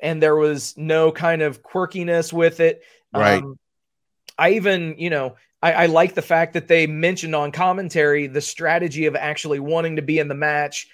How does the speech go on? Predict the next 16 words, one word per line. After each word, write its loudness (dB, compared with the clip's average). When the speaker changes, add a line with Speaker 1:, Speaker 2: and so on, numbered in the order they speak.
Speaker 1:
from -2
the -4
beginning. -4
That 2
way 4
you -6
could -6
earn 0
the -6
most -4
falls 2
and -14
things -6
like 0
that. -4
It, -10